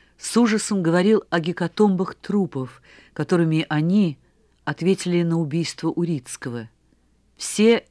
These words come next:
виды террора были неприемлемы для Мандельштама. А в дни нашей ранней близости, в Киеве девятнадцатого года, Мандельштам был, пожалуй, единственным, который думал о смысле событий, а не об их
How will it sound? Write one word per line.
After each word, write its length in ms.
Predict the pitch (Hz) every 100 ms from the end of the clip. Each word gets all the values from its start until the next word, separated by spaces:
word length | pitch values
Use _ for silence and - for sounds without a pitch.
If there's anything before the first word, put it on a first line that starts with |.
| -
виды 400 | 170 208 131 123
террора 520 | - 131 165 156 151 - _ _
были 220 | 135 160
неприемлемы 680 | 156 156 165 165 151 127 117
для 140 | 123
Мандельштама. 640 | 113 113 113 - 110 113 107 _ _ _ _ _ _ _ _ _ _ _ _ _ _ _
А 120 | 160
в 60 | 165
дни 180 | 208 254
нашей 340 | 240 - 214 175
ранней 360 | 185 180 175
близости, 680 | 156 196 226 190 - 123 120 -
в 60 | _
Киеве 300 | 160 160 151
девятнадцатого 580 | 151 151 156 - 156 156
года, 400 | 165 127 117 123
Мандельштам 520 | 147 160 156 220 233
был, 100 | 226
пожалуй, 460 | 208 175 214 202 160
единственным, 720 | 185 165 196 180 160 131 123
который 280 | 139 165 160
думал 360 | 185 175 160 - _ _ -
о 100 | 156
смысле 480 | - 196 226 -
событий, 600 | 143 143 131 120 123 117 -
а 120 | 147
не 120 | 165
об 140 | 156
их 180 | 170 -